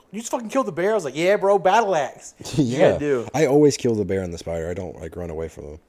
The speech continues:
Speaker 1: Yeah, I fuck the spiders up.
Speaker 2: Yeah, yeah.
Speaker 1: You know, I don't,
Speaker 2: But
Speaker 1: yeah, I don't know what
Speaker 2: spiders are so easy to kill in that game.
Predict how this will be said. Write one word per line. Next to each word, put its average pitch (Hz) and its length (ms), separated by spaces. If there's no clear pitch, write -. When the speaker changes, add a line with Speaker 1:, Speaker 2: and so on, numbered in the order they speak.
Speaker 1:
Yeah, 131 120
I - 20
fuck 147 140
the 120 60
spiders 101 280
up. 95 160
Speaker 2:
Yeah, 92 160
yeah. - 160
Speaker 1:
You 113 60
know, 95 160
I 135 80
don't, 135 120
Speaker 2:
But 117 60
Speaker 1:
yeah, 104 160
I 95 40
don't 92 100
know 92 60
what - 100
Speaker 2:
spiders 131 320
are 98 60
so 95 220
easy 85 180
to 80 80
kill 82 180
in 78 80
that 78 120
game. 85 220